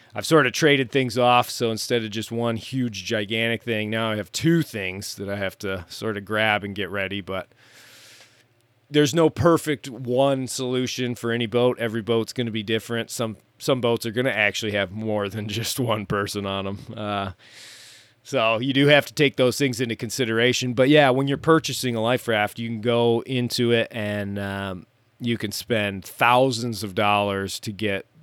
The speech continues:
the highest tech, most upgraded, all the bells and whistles sort of thing. Uh, or you can just get a general run-of-the-mill life raft that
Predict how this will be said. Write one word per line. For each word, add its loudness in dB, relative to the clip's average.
the -4
highest 2
tech, 0
most -2
upgraded, -4
all 6
the 0
bells 4
and -2
whistles 0
sort -2
of -6
thing. -2
Uh, -6
or 0
you -2
can -6
just -6
get 2
a -6
general 2
run-of-the-mill 2
life 4
raft 2
that 0